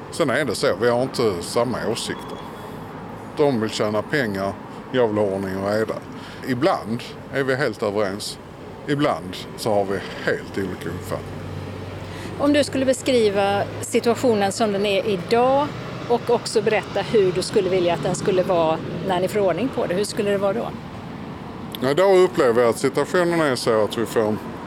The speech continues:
Speaker 1: väldigt många fler elsparkcyklar under de varma månaderna. Då sticker det iväg från kanske var sjuttonhundra under vintern, så sticker det iväg på sommaren till nästan sjutusen elsparkcyklar. Vi har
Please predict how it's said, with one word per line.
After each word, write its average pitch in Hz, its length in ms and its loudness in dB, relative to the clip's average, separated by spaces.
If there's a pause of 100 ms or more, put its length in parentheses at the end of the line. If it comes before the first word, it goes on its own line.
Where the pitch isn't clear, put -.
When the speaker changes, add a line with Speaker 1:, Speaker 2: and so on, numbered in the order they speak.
(360)
Speaker 1:
väldigt 151 420 2
många 147 300 4
fler 127 380 2
elsparkcyklar 107 920 0
under 98 160 -4
de 101 100 -4
varma 117 320 2
månaderna. 117 640 0 (540)
Då 127 80 0
sticker 135 360 0
det 131 60 4
iväg 117 320 4
från 117 180 -2
kanske 117 360 -2
var 104 240 2 (260)
sjuttonhundra 110 720 0
under 98 220 -2
vintern, 101 600 -2
så 113 140 -6
sticker 110 300 -6
det 107 60 0
iväg 107 260 2
på 104 60 -6
sommaren 104 360 -2 (100)
till 92 120 -6
nästan 98 360 -4
sjutusen 92 880 -4
elsparkcyklar. 104 880 -4 (720)
Vi 131 80 4
har 123 300 4